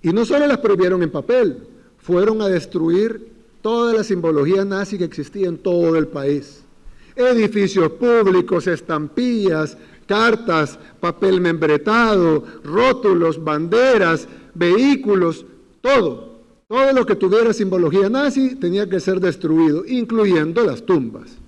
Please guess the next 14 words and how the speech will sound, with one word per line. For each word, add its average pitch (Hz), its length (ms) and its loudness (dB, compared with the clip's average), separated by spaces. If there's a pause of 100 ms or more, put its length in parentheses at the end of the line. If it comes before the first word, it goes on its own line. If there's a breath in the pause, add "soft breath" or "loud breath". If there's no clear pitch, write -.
(1300)
¿Por 277 140 -8
qué? 262 260 -4 (560 loud breath)
Porque 165 240 -4
para 180 480 -4 (120)
romper 175 520 0
algo 220 340 0
que 160 80 -4
estaba 185 460 -6
tan 214 560 -4 (200)
entrelazado 175 1040 -2
con 151 200 -4
la 143 100 -2
sociedad 143 420 -4
alemana, 156 580 -4